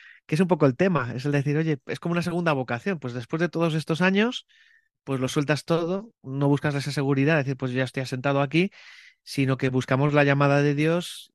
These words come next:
para este momento y empezamos, pues, un proyecto que, que ya está en el año tres, que, que es Nunco Epi. Entonces, Nunco Epi es el curso de sacerdotes, por un lado, que es como puerta de entrada.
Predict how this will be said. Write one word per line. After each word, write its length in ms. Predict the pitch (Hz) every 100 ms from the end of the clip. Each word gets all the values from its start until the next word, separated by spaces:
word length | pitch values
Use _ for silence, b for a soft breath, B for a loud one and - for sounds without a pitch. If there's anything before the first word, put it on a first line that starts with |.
| -
para 160 | 131
este 160 | 131 151
momento 540 | 147 165 175 208 226 -
y 200 | 139 131
empezamos, 920 | 123 123 131 131 135 135 131 127 123 _
pues, 180 | - 123
un 220 | 131 131
proyecto 480 | 139 143 143 175 151
que, 440 | 165 151 135 127 B B B B _ -
que 240 | 135 127
ya 80 | 123
está 160 | 127 143
en 60 |
el 60 | 151
año 160 | 156 160
tres, 480 | 139 143 - - _
que, 680 | - 113 113 113 110 110 107
que 560 | 117 117 113 113 113
es 140 | 110 120
Nunco 240 | 127 117
Epi. 260 | 113 113 107 -
Entonces, 220 | - 123
Nunco 240 | 131 127
Epi 220 | 139 135 131
es 320 | 113 - - _
el 220 | - 117
curso 180 | 143 139
de 80 | 127
sacerdotes, 640 | 139 147 170 180 254 - -
por 140 | 127
un 60 | 135
lado, 260 | 185 269 B B B B B B
que 80 | -
es 100 | 131
como 360 | - 127 123 117
puerta 280 | 131 123
de 60 | 123
entrada. 460 | 120 131 151 175